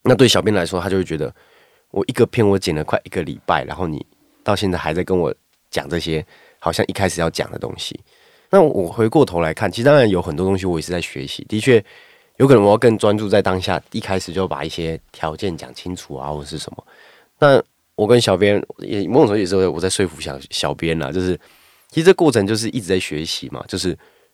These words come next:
他从不会到现在，我只要把影片丢给他，可以完整的剪好，然后是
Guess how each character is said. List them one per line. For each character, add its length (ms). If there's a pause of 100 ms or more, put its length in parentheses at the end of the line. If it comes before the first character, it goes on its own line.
(140)
他 100
从 200
不 180
会 320 (300)
到 160
现 200
在， 240 (200)
我 100
只 60
要 60
把 100
影 80
片 120
丢 120
给 80
他， 160
可 120
以 40
完 260
整 160
的 120 (340)
剪 260
好， 260 (280)
然 120
后 120
是 300